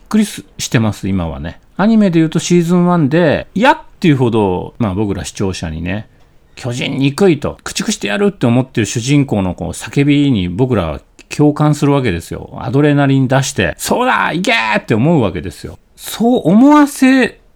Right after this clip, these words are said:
まずそう思わせておこうと、作者の方が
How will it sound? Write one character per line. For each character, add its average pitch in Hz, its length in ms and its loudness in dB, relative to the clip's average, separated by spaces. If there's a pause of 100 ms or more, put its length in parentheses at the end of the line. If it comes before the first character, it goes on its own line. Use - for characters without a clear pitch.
ま 240 220 6
ず 226 280 0
そ 226 360 0
う 175 160 4
思 247 180 6
わ 339 140 2
せ 190 160 -2
て - 140 -2
お 98 80 2
こ 127 240 2
う - 20 0
と、 - 340 -8
作 - 280 -4
者 156 120 0
の 120 140 0
方 113 300 -2
が 143 240 0